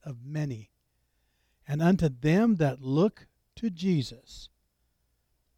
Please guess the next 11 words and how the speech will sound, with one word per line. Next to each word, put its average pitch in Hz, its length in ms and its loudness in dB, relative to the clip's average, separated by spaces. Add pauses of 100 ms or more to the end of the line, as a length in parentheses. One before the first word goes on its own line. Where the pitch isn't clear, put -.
(520)
So 180 260 0 (960)
if 175 180 4
I'm 185 220 4
looking, 190 420 4
if 139 120 0
I'm 196 140 -2
believing 220 560 6
the 202 80 2
Word 196 240 2
of 175 80 -2
God, 170 400 -2